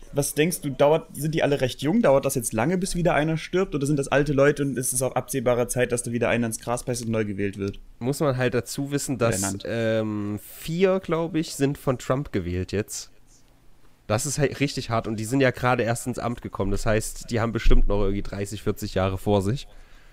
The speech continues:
Speaker 2: Und, äh, von den Demokraten, die eine ist ja gerade erst gestorben, deswegen ist ja die Stelle quasi frei gewesen.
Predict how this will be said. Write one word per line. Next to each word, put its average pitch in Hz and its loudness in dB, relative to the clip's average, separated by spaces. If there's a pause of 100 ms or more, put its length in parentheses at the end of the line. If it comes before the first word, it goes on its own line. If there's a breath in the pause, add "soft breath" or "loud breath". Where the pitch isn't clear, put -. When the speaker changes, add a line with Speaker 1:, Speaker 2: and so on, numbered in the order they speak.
(600 soft breath)
Speaker 2:
Und, 101 -2
äh, 101 4
von 117 0
den 113 4
Demokraten, 117 2
die 131 2
eine 147 6
ist - 4
ja 135 4
gerade 131 2
erst 127 0
gestorben, 135 -2
deswegen 120 0
ist 131 -2
ja 139 2
die 135 -6
Stelle 135 -2
quasi 131 -2
frei 127 -4
gewesen. 127 0